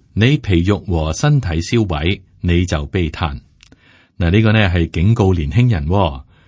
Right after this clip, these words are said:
讓我哋呢，見到性病嘅下場係點喎。當皮肉同埋身體燒毀嘅時候呢，剩低落嚟嘅只係有哀傷嘅啫喎。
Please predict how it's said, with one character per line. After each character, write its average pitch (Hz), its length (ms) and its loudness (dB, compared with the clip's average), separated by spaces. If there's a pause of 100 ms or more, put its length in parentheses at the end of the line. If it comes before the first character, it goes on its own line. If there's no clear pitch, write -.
(160)
讓 90 220 2
我 92 100 2
哋 87 140 2
呢， 95 340 2
見 98 300 2
到 87 280 0
性 92 360 0
病 78 180 -4
嘅 78 80 -4
下 73 260 -10
場 67 240 -10
係 76 120 -8
點 80 180 -4
喎。 76 280 -2 (580)
當 127 260 0
皮 85 240 0
肉 95 240 0
同 92 100 0
埋 78 140 -2
身 160 240 0
體 107 120 -4
燒 117 320 -2
毀 107 140 0
嘅 101 160 0
時 71 140 -8
候 76 140 -8
呢， 85 240 -2 (400)
剩 101 180 2
低 139 160 2
落 107 160 0
嚟 76 80 -6
嘅 90 360 -2
只 101 200 -2
係 82 120 -4
有 80 120 -4
哀 90 300 0
傷 87 320 -2
嘅 80 80 -4
啫 78 80 -6
喎。 78 300 -8